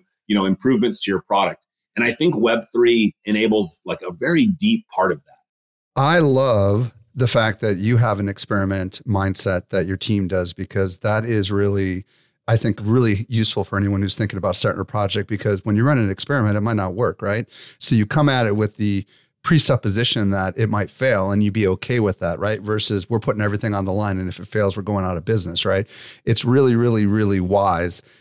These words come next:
Speaker 2: And I love how much experimenting your brand has done.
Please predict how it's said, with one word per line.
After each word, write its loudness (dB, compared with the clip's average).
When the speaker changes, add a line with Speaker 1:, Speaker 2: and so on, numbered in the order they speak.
Speaker 2:
And 2
I 2
love 2
how 0
much 0
experimenting -2
your -4
brand 0
has -4
done. 0